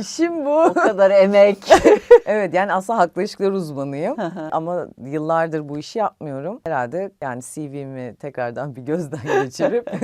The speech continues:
Speaker 1: <laughs> ajanslara gezmeye başlarım.
Speaker 2: Gerçek anlamda etkili ve tırnak içinde kaliteli bir içerik üreticisi olmak isteyenlere böyle üç dört tane böyle tak tak hap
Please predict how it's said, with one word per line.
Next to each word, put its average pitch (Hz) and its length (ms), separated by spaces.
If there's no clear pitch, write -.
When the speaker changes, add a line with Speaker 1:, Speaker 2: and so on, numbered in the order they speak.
Speaker 1:
<laughs> - 220
ajanslara 165 760
gezmeye 160 440
başlarım. 160 380
Speaker 2:
Gerçek 226 480
anlamda 147 840
etkili 185 760
ve 160 180
tırnak 160 380
içinde 135 380
kaliteli 156 500
bir 139 140
içerik 156 440
üreticisi 143 600
olmak 147 400
isteyenlere 139 960
böyle 170 400
üç - 300
dört 233 240
tane 170 520
böyle 170 160
tak 202 280
tak 170 340
hap 190 280